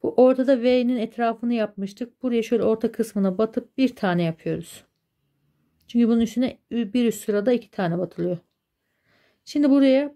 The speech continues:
bu şi-, zincire iki tane battım, bir tane battım. Bir sonraki yandaki zincirimize de aynı şekilde bir, iki tane yan yana trabzan yapıyorum. Tığın başına doluyorum ve V'nin ortasına şöyle düzeltip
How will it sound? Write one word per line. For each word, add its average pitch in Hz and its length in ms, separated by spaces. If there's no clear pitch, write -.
bu 269 80
şi-, - 220
zincire 247 460
iki - 160
tane 233 340
battım, 220 360
bir 233 180
tane 185 320
battım. 170 500
Bir 254 120
sonraki 220 380
yandaki 208 460
zincirimize 196 680
de - 80
aynı 196 340
şekilde 202 560
bir, 226 360
iki 214 200
tane 180 500
yan 202 200
yana 180 200
trabzan 196 460
yapıyorum. 233 640
Tığın 240 360
başına 196 360
doluyorum 214 480
ve 226 200
V'nin 226 320
ortasına 190 680
şöyle 170 440
düzeltip 180 540